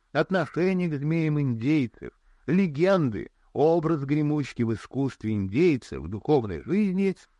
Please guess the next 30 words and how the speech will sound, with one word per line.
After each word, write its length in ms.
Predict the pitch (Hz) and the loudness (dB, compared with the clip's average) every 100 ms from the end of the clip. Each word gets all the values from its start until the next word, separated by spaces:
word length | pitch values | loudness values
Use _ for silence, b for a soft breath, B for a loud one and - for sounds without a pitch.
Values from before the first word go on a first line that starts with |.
| _ | _
автор 460 | 139 180 175 190 175 | 0 2 2 0 -2
в 60 | |
своём 260 | - 165 165 | 0 0 0
труде 380 | 165 165 156 156 | 0 0 0 0
ссылается 720 | - 104 170 190 - 165 156 - _ - | -2 0 2 2 0 0 -2 -2 _ -4
на 220 | 123 135 | 0 0
тысяча 760 | - 196 214 196 - 180 175 156 | -2 -2 0 -2 0 0 2 -2
семьсот 560 | - 147 127 - 185 131 | -4 -4 -2 0 -2 0
двадцать 580 | 120 165 139 - 98 85 | 2 4 2 -2 -12 -6
других 380 | 104 104 90 | -6 -4 -6
работ, 440 | - 80 196 247 - _ _ _ | -6 0 2 2 0 _ _ _
статей 560 | - 110 - 165 208 202 - | -6 -6 0 2 2 0 -2
и 80 | |
книг. 420 | 165 101 95 - - _ _ _ _ _ _ - | -2 -2 -6 -8 -20 _ _ _ _ _ _ -12
Какому 480 | 85 139 214 226 | -6 2 2 4
ещё 280 | 220 175 202 | 2 0 0
животному 600 | 170 196 180 135 113 107 | 0 2 0 0 -4 -4
человеком 560 | - 127 180 220 202 165 | -4 0 2 2 0 0
оказано 420 | 135 165 160 156 | 2 2 2 -2
столько 420 | 131 - 139 123 | -4 -2 -2 -2
внимания? 540 | 110 104 90 76 60 - _ _ _ _ _ - | -4 -4 -4 -6 -12 -16 _ _ _ _ _ -4
А 100 | 123 | -2
ведь 120 | 135 | 2
это 200 | 190 175 | 2 0
всего 280 | - 143 160 | 0 -2 0
лишь 220 | 139 98 | 0 0
змея 480 | 98 78 98 175 185 _ - | -4 -2 0 0 -2 _ -8
размером 520 | 101 107 123 170 143 | -4 -2 0 2 0
в 80 | - | -2
полтора, 720 | - 127 - 92 73 151 196 | 0 0 0 -6 -2 0 -2